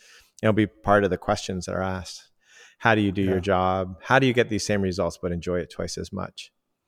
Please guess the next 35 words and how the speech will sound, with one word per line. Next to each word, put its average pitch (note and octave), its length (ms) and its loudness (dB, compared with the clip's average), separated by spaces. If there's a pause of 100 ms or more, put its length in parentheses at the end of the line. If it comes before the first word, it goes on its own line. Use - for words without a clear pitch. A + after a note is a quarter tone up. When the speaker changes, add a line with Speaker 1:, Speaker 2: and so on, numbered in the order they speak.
(340)
Speaker 1:
And A2 120 0
it's A2 140 0
funny A#2+ 280 4
Speaker 2:
Yeah. F#2+ 60 2
Speaker 1:
because F#2+ 300 0 (120)
I F#2+ 180 2
will G2 400 -2
ask G2+ 260 0
that F2+ 200 -2
question - 340 -4
when F2+ 100 -2
I F2 60 -2
go F2+ 120 -2
into, F2 220 -6 (180)
to F#2+ 100 -8
work F2+ 180 -4
with - 140 -12
teams. F#2 520 -4 (440)
One G2+ 100 0
of F#2+ 40 0
the F#2+ 40 -2
questions F#2 380 -4
I F2 80 2
ask F2+ 280 0
is, F2+ 120 -6
"How F#2 120 -2
do F2 80 -2
you, E2+ 260 -4 (640)
what A#2+ 140 4
could G2+ 180 2
we G#2 120 4
do F#2+ 280 2
that F#2 160 -2
would F2+ 180 -6
double F2 540 -4